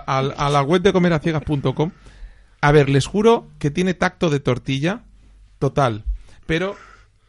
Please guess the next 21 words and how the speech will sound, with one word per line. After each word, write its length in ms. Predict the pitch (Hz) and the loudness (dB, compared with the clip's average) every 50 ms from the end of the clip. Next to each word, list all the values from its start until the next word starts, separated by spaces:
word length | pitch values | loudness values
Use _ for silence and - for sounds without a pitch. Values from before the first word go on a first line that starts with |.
| _ 143 135 | _ -18 -14
yo, 160 | - 156 - - | -14 -14 -10 -6
hay 160 | - 165 165 160 | -4 -4 -2 0
trampa, 580 | 175 185 190 190 180 - 175 165 180 226 - - _ _ _ _ _ _ _ _ _ - | 0 0 0 0 0 0 0 -2 -2 -2 -6 -14 _ _ _ _ _ _ _ _ _ -16
¿sabes? 540 | - - 147 151 160 185 202 220 - - - - - - - - - - - - - | -8 -4 -4 -2 -2 -4 -4 -6 -6 -4 -4 -4 -4 -8 -12 -16 -16 -18 -20 -16 -14
Hay 160 | - 160 170 | -12 -12 -8
trampas 440 | 165 185 185 185 180 - 202 220 220 175 175 - | -6 -6 -6 -6 -6 -8 -10 -10 -10 -14 -12 -2
porque, 540 | 170 165 151 147 147 - 147 139 131 - - | 0 0 0 0 -2 -2 -2 -2 -2 -4 -8
eh, 280 | - - - 135 131 131 - | -10 -8 -6 -4 -4 -4 -6
huele 300 | 143 127 143 160 202 214 | -4 -2 0 0 0 0
a 40 | |
canela, 380 | - 143 143 170 208 202 147 117 | -2 -2 -2 0 0 0 0 -2
con 100 | 120 117 | -2 -2
lo 80 | 113 113 | -2 -2
cual 140 | 123 135 | -4 -2
ya 100 | 143 160 | -2 -4
sé 140 | 147 - 143 | -4 -4 -6
que 80 | 131 127 | -6 -4
no 80 | 120 | -6
es 60 | 123 113 | -4 -6
de 80 | 120 113 | -6 -6
patata. 480 | 127 123 - 190 185 139 - - - | -6 -6 -4 -6 -6 -6 -10 -12 -14